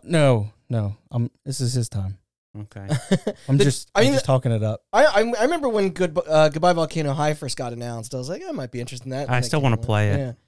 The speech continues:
Speaker 2: We should play it.
Speaker 3: We should.
Speaker 1: I thought
Speaker 3: You,
Speaker 1: you
Speaker 3: you played Venba.
Speaker 2: I did play Venba, and that is my pick and my prediction.
Speaker 3: Okay.
Speaker 2: Because that game does a whole lot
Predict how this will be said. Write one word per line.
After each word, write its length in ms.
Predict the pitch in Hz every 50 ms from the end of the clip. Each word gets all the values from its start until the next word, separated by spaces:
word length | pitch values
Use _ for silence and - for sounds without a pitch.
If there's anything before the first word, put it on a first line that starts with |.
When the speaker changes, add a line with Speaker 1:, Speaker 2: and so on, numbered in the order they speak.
| _ _ -
Speaker 2:
We 80 | 131 131
should 160 | - 127 107
play 220 | - 113 104 101 101
it. 100 | 98 _ _ -
Speaker 3:
We 140 | 156 165
should. 200 | 160 - - 143
Speaker 1:
I 40 | 135
thought 160 | - 196 180
Speaker 3:
You, 100 | 170 170
Speaker 1:
you 60 | 208 - - _ _
Speaker 3:
you 200 | 156 175 240 269
played 280 | 311 262 185 135 131 - _ 143
Venba. 560 | 135 165 175 175 156 135 120 117 113 117 120 _ _ _ _ _ _ -
Speaker 2:
I 60 | 120
did 180 | 120 120 123 110
play 140 | - 120 110
Venba, 420 | 104 110 107 104 104 104 104 107 107
and 140 | 120 117 117
that 140 | 117 120 123
is 140 | 123 113 117
my 160 | 117 113 113
pick 360 | - - - 131 123 - - -
and 400 | 113 110 110 107 104 101 - -
my 140 | 104 101 101
prediction. 560 | - - 95 98 92 - - 92 90 90 95 - -
Speaker 3:
Okay. 280 | 160 185 247 226 208 208 _ _ _ _ _ _ _ _ -
Speaker 2:
Because 280 | 127 113 - 131 120 117
that 160 | 120 120 120
game 180 | - 131 131 123
does 160 | 120 123 113 117
a 80 | 113 107
whole 380 | - - 123 123 131 135 131 123
lot 380 | 117 113 113 113 113 117 -